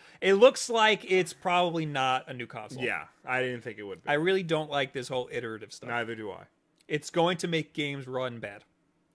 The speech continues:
Speaker 2: I don't know if it's gonna make games run bad. I think it's gonna lead to a bad trend.
Speaker 1: Yes,
Speaker 2: Of, like,
Speaker 1: that's
Speaker 2: every,
Speaker 1: fine.
Speaker 2: every two years, I gotta get a new Xbox. You know, I, I don't want that.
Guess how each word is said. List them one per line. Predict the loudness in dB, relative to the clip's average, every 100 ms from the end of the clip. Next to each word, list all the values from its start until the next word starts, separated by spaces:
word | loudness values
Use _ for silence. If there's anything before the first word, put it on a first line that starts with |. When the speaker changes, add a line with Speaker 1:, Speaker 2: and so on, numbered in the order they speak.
| _ _ _ _ _ _ _ _ _ _ _
Speaker 2:
I | 2
don't | 4
know | 2
if | 0
it's | -2
gonna | -2
make | 0 -2 -4
games | -8 -6 -6
run | -4 -4 -6 -14 _ _ -4
bad. | -2 0 -2
I | -4
think | -8 -8
it's | -8 -6
gonna | -6 -6
lead | -10 -10 -8 -10 -10
to | -12 -10
a | -10 -12 -16 _
bad | -6 -4 -4 -6 -10 _ _ -20 -16
trend. | -14 -14 -18 _ _ _ _ _ _ _ -12
Speaker 1:
Yes, | -10 -8 -10
Speaker 2:
Of, | -10
like, | -8 -10 -12 -6
Speaker 1:
that's | -4 -4
Speaker 2:
every, | -10
Speaker 1:
fine. | -8
Speaker 2:
every | -8 -6 -10
two | -10 -12 -12
years, | -8 -6 -4 -6 -8 -10
I | -8
gotta | -6 -6
get | -8 -10
a |
new | -10 -10
Xbox. | -12 -14 -20 -20 _ _ _ _ _ _ _ _ _ _ _ _ _ _
You | -20
know, | -18 -14
I, | -14 -12 -12
I |
don't | -8 -8 -10 -14
want | -12 -14 _
that. | -20 _